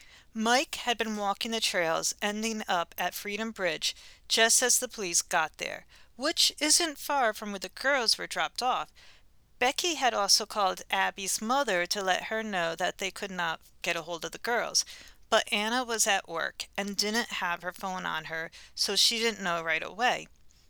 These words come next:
The family tried to come up with reasons as to where the girls would be. They used their knowledge of the girls to try and piece together where they could have been. No one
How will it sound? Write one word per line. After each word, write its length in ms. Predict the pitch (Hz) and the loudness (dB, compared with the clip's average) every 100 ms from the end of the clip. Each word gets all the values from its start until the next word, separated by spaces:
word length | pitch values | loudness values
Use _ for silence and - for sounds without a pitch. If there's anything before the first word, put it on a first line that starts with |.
| - - | -18 -6
The 120 | 254 | -6
family 480 | - 277 294 339 349 | -4 -4 -2 -2 -2
tried 360 | - 214 190 - | 0 0 0 0
to 100 | - | -2
come 260 | 214 185 | -4 -2
up 160 | 180 - | -4 -6
with 300 | 185 190 190 | -16 -14 -10
reasons 720 | 220 233 226 180 160 160 - - | -6 0 2 2 -2 2 2 2
as 260 | 190 180 - | 0 4 2
to 140 | 196 | 0
where 240 | 180 190 | -2 0
the 120 | 196 208 | 0 -4
girls 400 | 190 165 165 190 | -2 0 0 -2
would 160 | 170 | -4
be. 300 | 254 208 160 - - - - - | -4 -4 -6 -14 -20 -20 -20 -4
They 140 | 247 240 | -2 0
used 440 | 247 277 269 - | -2 2 4 4
their 160 | 240 214 | 2 2
knowledge 520 | 214 220 240 247 - | 0 0 0 -2 -2
of 80 | 254 | -2
the 100 | 262 | -2
girls 460 | 208 175 170 165 | 2 2 2 0
to 120 | - 202 | -2 0
try 320 | 220 190 180 | 0 2 2
and 200 | 185 185 | 0 -6
piece 260 | 214 196 | -2 2
together 600 | - 233 202 165 165 170 - - - - | 2 2 2 2 0 -4 -8 -20 -20 -10
where 240 | 208 208 | -2 0
they 120 | 220 220 | 0 -2
could 220 | 226 196 | -4 -2
have 300 | 190 175 - | 0 0 0
been. 320 | 254 170 156 - - - - | 0 0 -2 -18 -20 -20 -8
No 300 | 214 240 254 | -2 0 0
one 420 | 262 220 175 165 | 0 0 -2 -4